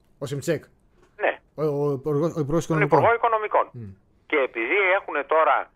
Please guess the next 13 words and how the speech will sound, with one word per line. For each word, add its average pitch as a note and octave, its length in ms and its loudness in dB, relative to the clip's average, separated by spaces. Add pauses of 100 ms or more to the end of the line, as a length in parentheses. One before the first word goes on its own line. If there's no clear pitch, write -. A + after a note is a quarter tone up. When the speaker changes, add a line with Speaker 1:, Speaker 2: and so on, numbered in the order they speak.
(160)
Speaker 2:
και A#2 200 -4
μια E3+ 200 0
ηγεσία C#3+ 480 -2
στην - 120 -18
Κεντρική - 380 -6
Τράπεζα, A2+ 480 2 (400)
τη A#2 80 -10
γυναίκα, A2 600 0
που A#2 100 0
έρχεται D#3+ 340 0
από A2+ 180 0
την G2 160 -16
Goldman F2+ 300 0